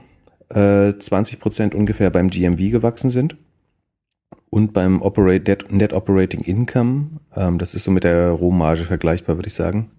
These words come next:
oder auch beim, äh, Revenues ganz ähnlich, ähm, ungefähr um neunundzwanzig Prozent, äh, gewachsen sind. Das ist, äh, schon mal ganz ordentlich. Also sie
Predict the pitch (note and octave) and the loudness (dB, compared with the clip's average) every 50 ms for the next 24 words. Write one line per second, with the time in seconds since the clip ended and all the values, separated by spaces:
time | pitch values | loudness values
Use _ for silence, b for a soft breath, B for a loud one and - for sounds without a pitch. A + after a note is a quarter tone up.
0 | - - F2 E2+ D#2+ E2+ - - E2+ E2 E2 D#2 - F#2 F2+ F2 E2+ F2+ F2 F2 | -8 -4 -2 0 0 0 0 0 -2 -2 -2 -4 -2 0 0 2 2 2 2 2
1 | F#2 E2+ D#2+ E2 E2+ - - E2+ E2+ - D2+ F2 F#2 G2 G#2 G#2 - B B B | 0 0 0 -4 -6 -4 -4 -4 -4 -2 -2 0 0 0 -2 -2 -6 B B B
2 | B B B B B B B B - - F#2+ F#2 F2+ F#2+ F#2 F2+ - - A2+ G#2 | B B B B B B B B -2 0 2 2 4 2 2 2 2 0 0 0
3 | G2+ - G2+ F#2 F#2+ G2 F#2 F2+ F#2+ G2 F2 D#2 - - C#2+ C#2+ - - - - | 2 0 0 2 2 2 2 2 2 2 0 -2 -2 -4 -4 -4 -4 -8 -12 -14
4 | - _ _ _ _ - - - - C2+ B1+ - - - _ _ _ - - - | -16 _ _ _ _ -10 -8 -6 -6 -8 -8 -8 -10 -14 _ _ _ -20 -14 -10
5 | E2 E2 D#2 - - - - _ _ _ _ _ _ - D2 D2 D2 - - - | -8 -6 -6 -6 -8 -10 -12 _ _ _ _ _ _ -6 -4 -4 -4 -4 -2 -4
6 | E2+ D#2+ F2 C3+ F#3+ - - - _ _ _ _ _ _ _ - - - - - | -2 0 0 -2 -2 -4 -6 -18 _ _ _ _ _ _ _ -8 -8 -6 -6 -2
7 | - - - - - - - - A#2 A2+ G#2+ A2 A2 - - B2+ A#2+ A#2 A#2 A#2+ | -4 -4 -4 -6 -14 -16 -10 -2 0 2 2 2 2 0 -2 -2 -2 0 -2 0
8 | - A#2 B2 C3+ - - - - G#2 A#2 B2 C3+ C#3 - - B2+ D#3+ B3 C4+ - | 0 -2 -2 -2 -4 -8 -6 -2 -2 0 0 -2 -2 -2 -2 -2 -2 -2 -4 -6
9 | - - - _ _ _ - - F#2+ F#2 F#2+ F#2 F#2+ F#2+ F#2 | -14 -18 -20 _ _ _ -10 -6 -6 -4 -4 -2 -2 -2 -2